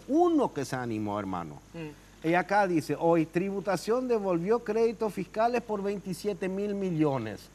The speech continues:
Speaker 1: Entonces vamos a seguir masacrando más chicos, cobrándole el iva para devolverle a los más poderosos. De eso la gente en el campo está cansado, porque estos números acá,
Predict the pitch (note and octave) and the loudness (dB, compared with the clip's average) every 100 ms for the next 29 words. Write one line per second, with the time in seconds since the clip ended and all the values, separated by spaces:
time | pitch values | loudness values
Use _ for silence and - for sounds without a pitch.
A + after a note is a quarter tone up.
0 | - - - E3+ C#3 A#3 A#3+ G3+ F3+ A3+ | -20 -14 -4 -2 2 2 2 2 2 2
1 | B3+ A3+ F#3+ G3+ G#3 G3+ F#3 E3 - G#3+ | 2 0 0 0 0 0 -2 -2 2 2
2 | A3 F#3+ E3+ G3 A#3 - - A3 E3+ - | 2 0 0 0 -2 -4 -4 -2 -2 -2
3 | B2 - D#3+ D#3 F3 A3 A#3+ A3+ G3 F#3 | -4 -2 0 2 4 2 2 0 0 -2
4 | - A#3 D#3+ B2+ B2 - - - E3+ F3+ | -4 0 2 2 0 -4 -16 0 4 6
5 | F#3 F3+ F3 D#3+ E3 G#3+ A#3 A3 F3+ E3+ | 6 4 4 4 4 2 2 2 2 2
6 | G3+ G#3 G3+ G#3 F#3+ A#3 C4 - A2 - | 2 0 0 2 4 4 2 -2 -8 -10
7 | - - - D#3 D3+ E3 F#3 F3+ D#3+ E3+ | -20 -18 -6 -4 -4 -6 -4 -6 -6 -8
8 | E3 F3 E3 E3 D#3+ D#3+ D#3 D#3+ D3+ D3 | -6 -6 -6 -6 -8 -8 -8 -6 -6 -8
9 | - E3+ E3+ D#3 D#3 C#3 D#3 G3 G#3+ - | -6 -2 -2 -2 -4 -6 -6 -2 -4 -2
10 | D#3+ - D3 E3+ E3+ C#3 A#2 A#2+ B2+ A#2 | -4 -2 2 4 4 2 -2 -4 -8 -6
11 | B2+ C3+ | -2 -2